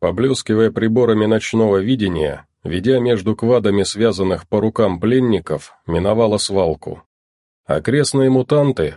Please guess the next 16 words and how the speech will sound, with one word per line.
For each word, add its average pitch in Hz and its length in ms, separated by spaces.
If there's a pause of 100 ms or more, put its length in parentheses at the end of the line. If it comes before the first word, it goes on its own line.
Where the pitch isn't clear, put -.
(120)
пуганные 120 440
и - 20
перепуганные 110 760
красными 104 540
шевронами, 104 760 (200)
шарахались 101 800
от 98 120
многочисленной 104 960
группы 104 340
людей 92 500 (140)
даже 90 280
в - 60
темноте. 107 680 (440)
По 78 140
крайней 127 340
мере, 123 380